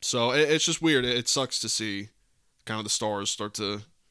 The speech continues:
go one by one. It kinda also hurts this time of year. You wanna try to rack up, you know, some wins so that you,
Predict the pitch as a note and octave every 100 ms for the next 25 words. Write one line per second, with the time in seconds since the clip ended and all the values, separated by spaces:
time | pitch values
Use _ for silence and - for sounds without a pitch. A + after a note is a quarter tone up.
0 | _ _ _ _ _ - B2 A2 A2 G#2+
1 | G#2 A2 G#2+ G#2 B2 A#2+ - C#3 - A#2+
2 | C3+ C3 - - C3+ - C#3 B2+ B2+ D3
3 | C3 B2 B2 A#2 - _ - - B2 A#2
4 | B2 B2 A#2 - _ _ _ _ _ _
5 | _ _ _ A#2+ A#2 G#2+ A2+ D3 D3+ A2+
6 | - A2 G2+ A2+ A2